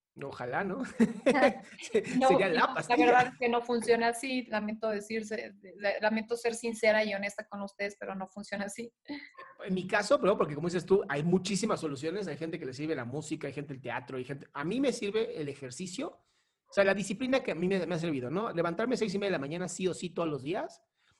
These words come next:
Speaker 1: hacer ejercicio, tener una dieta bastante sana, o sea, sí de pronto tomo refrescos, sí de pronto tomo alcohol, pero mi dieta es bastante sana,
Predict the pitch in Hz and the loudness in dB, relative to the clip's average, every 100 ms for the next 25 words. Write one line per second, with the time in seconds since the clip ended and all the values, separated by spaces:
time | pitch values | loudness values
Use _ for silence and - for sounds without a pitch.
0 | _ - 151 202 220 151 - 185 247 294 | _ -8 -2 0 2 0 -2 -4 0 0
1 | - _ _ _ - 196 226 185 190 196 | -2 _ _ _ 0 2 2 2 2 2
2 | 185 143 - 170 170 180 - 127 156 - | 0 -2 -2 0 0 0 -2 -4 -4 -6
3 | - 147 - _ - 214 208 185 170 175 | -6 -8 -8 _ -8 -2 0 2 2 0
4 | 165 156 139 147 165 - 175 220 208 156 | 0 0 0 0 0 -2 -6 -2 -2 -2
5 | 151 - 151 139 147 175 226 202 156 151 | -10 -6 -4 -4 2 2 2 0 -2 -2
6 | 151 156 175 147 - 139 147 - 143 202 | -4 -4 -4 -6 -8 -10 -8 -8 -4 -4
7 | 311 | -6